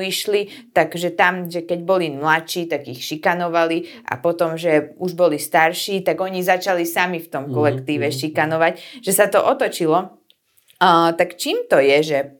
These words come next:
Speaker 1: potom teda ten, kto to tam zažil, tak to začne robiť aj on a začne šikanovať?
Speaker 2: Eh, a, a tam veľký, eh,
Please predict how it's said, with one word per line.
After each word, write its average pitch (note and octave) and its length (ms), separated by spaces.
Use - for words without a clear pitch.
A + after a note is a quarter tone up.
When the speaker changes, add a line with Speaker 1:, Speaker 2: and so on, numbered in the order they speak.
Speaker 1:
potom C#3+ 380
teda D3 260
ten, D3 220
kto D3 180
to D3 200
tam D3+ 320
zažil, D#3 500
tak C#3 260
to - 100
začne C#3+ 440
robiť C#3 340
aj C3 160
on C3+ 160
a C3 100
začne C3+ 340
šikanovať? B2+ 800
Speaker 2:
Eh, - 120
a, A#2+ 720
a - 100
tam D#3 200
veľký, D3+ 640
eh, B2+ 460